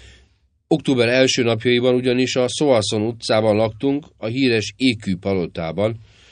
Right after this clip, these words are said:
amely anyai nagyapámé volt azóta, hogy férjhez adta a lányát. Ékű pajzsot jelent, de minthogy egy címerpajzson Franciaország címerét értettük, és a pajzson látható három millió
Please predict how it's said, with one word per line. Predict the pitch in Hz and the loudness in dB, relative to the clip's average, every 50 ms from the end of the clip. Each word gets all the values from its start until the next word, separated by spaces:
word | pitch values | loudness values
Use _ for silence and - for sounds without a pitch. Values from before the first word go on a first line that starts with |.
| - - - - - _ _ _ | -20 -20 -20 -20 -20 _ _ _
amely | - 131 131 139 135 131 127 127 - _ _ _ - _ | 0 0 4 4 4 4 4 2 0 _ _ _ -20 _
anyai | _ 160 151 135 123 117 117 | _ 0 2 4 2 2 2
nagyapámé | 113 120 120 107 107 95 101 104 92 90 90 92 92 92 | 2 0 2 2 0 -2 0 0 0 0 0 0 0 0
volt | 90 95 98 101 101 | 0 0 -2 -2 -2
azóta, | 90 110 104 92 95 90 85 87 107 | -2 -4 -2 -2 -4 -6 -4 -4 -4
hogy | 107 120 120 | -4 -2 -4
férjhez | - - 117 98 90 82 87 82 90 | -4 -2 -2 -2 -2 -2 -6 -4 -4
adta | 90 85 - - 95 | -6 -8 -6 -6 -6
a | 85 | -4
lányát. | 82 80 76 71 69 67 67 64 62 - - - _ _ _ _ _ _ _ _ _ _ _ _ _ _ _ _ _ _ _ _ _ _ _ | -4 -4 -6 -6 -8 -10 -10 -12 -12 -14 -18 -20 _ _ _ _ _ _ _ _ _ _ _ _ _ _ _ _ _ _ _ _ _ _ _
Ékű | _ 110 113 113 - - 160 170 170 _ _ | _ -4 -4 -2 -4 -4 -4 -4 -4 _ _
pajzsot | - 135 110 98 92 95 90 82 82 - | 2 2 2 2 2 0 -4 -6 -6 -6
jelent, | 85 78 76 76 73 69 67 67 - - _ _ _ _ _ _ _ _ _ _ _ | -6 -6 -4 -4 -6 -8 -10 -12 -18 -20 _ _ _ _ _ _ _ _ _ _ _
de | _ 104 | _ -2
minthogy | 110 113 113 104 98 113 104 | 0 0 0 0 -2 -2 -2
egy | 107 101 | -2 -4
címerpajzson | 104 - - 143 139 127 113 104 101 113 107 101 101 107 104 101 | -4 -4 -2 0 2 2 2 0 0 0 0 0 2 0 0 -2
Franciaország | 101 - 123 120 120 104 - 110 104 101 98 92 - 104 98 101 | 0 0 0 0 0 -2 -2 -2 -2 -2 -2 -2 -2 -4 -4 -4
címerét | - - 110 107 104 101 101 101 95 98 | -6 -6 -4 -2 -2 0 0 -2 -2 -2
értettük, | 104 104 101 101 - 110 104 - - 143 143 - - _ - _ _ _ _ _ _ _ _ _ _ _ _ _ _ _ _ - _ _ - - - - - - - - - - - _ | -2 -4 -4 -2 -4 -4 -6 -4 -6 -8 -8 -8 -14 _ -20 _ _ _ _ _ _ _ _ _ _ _ _ _ _ _ _ -20 _ _ -20 -20 -20 -20 -20 -20 -20 -20 -20 -20 -14 _
és | 120 107 - | -6 -2 -2
a | 120 | -2
pajzson | 110 135 135 131 127 127 120 | 2 4 4 4 4 4 2
látható | 113 107 107 107 - 110 101 104 107 | 2 2 0 0 -2 -6 -4 -4 -4
három | 95 98 117 113 113 110 110 101 | -2 0 0 0 2 2 2 0
millió | 107 113 113 113 110 107 104 101 | 0 0 0 2 2 2 2 2